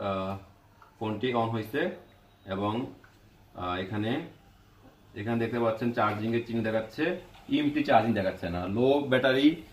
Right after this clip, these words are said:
দেখাচ্ছে না, কারণ অন্যান্য যে পাওয়ার সাপ্লাই পাওয়ার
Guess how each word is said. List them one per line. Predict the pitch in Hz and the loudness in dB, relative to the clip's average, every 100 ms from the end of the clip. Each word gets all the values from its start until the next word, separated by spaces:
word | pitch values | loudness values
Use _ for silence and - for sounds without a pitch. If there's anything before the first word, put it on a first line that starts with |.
| - 101 | -8 -2
দেখাচ্ছে | 98 95 - | -2 -2 -2
না, | 87 90 95 | -2 -2 2
কারণ | 101 107 | 4 6
অন্যান্য | 113 123 131 139 147 151 | 6 6 8 10 10 8
যে | 120 127 127 - | 6 6 4 4
পাওয়ার | - 120 123 | 10 12 10
সাপ্লাই | 135 123 131 127 127 - - - - - | 6 4 6 8 6 2 -10 -20 0 8
পাওয়ার | 113 | 10